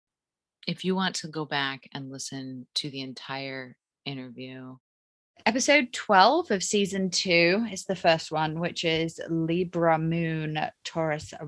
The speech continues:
Speaker 2: Rising. And then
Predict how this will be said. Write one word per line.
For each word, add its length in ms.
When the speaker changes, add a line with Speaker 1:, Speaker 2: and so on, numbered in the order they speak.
Speaker 2:
Rising. 800
And 440
then 800